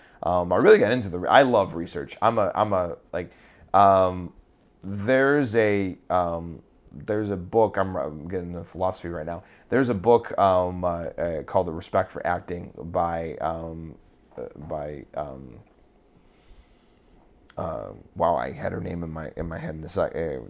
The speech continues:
there a second. Brandon's gonna look it up. Um, yeah, um, anyway, um, in, in the book, um, uh,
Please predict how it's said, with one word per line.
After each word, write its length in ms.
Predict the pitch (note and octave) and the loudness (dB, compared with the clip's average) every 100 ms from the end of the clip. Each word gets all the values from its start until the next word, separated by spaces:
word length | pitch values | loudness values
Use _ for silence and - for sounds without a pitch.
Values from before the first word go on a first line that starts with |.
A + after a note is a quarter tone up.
| - | -10
there 160 | E2+ E2 | -6 -6
a 60 | |
second. 340 | - E2 F2 - | -6 -6 -8 -12
Brandon's 420 | D#2 F#2 F2 E2+ | -2 -2 -2 -4
gonna 140 | F2+ | -6
look 200 | D#2+ D#2 | -6 -6
it 60 | D#2 | -4
up. 280 | D2 - - | -4 -4 -4
Um, 640 | E2+ E2 E2+ E2+ F2 G2+ _ _ _ _ _ _ - | -2 -2 -4 -6 -10 -14 _ _ _ _ _ _ -8
yeah, 120 | D#2+ | -6
um, 640 | - F2+ E2 D2+ D#2+ F2 G2 _ - - - _ _ _ _ | 0 0 0 -4 -10 -12 -18 _ -20 -20 -20 _ _ _ _
anyway, 380 | C3+ D#3+ A#2+ F2 - | 2 4 4 -2 -2
um, 380 | G2 G#2 F#2+ F2+ - | 0 0 -2 -8 -4
in, 380 | C#3+ D3+ C#3+ - - | -2 0 -2 -8 -6
in 220 | C#3+ C3+ | -2 -2
the 60 | |
book, 500 | G#2 G#2+ A2 - - - - | 0 4 4 2 -6 -12 -4
um, 460 | F2+ F2+ F2+ F2+ | -2 -2 -6 -8
uh, 260 | F2 E2+ D2 | -10 -8 -8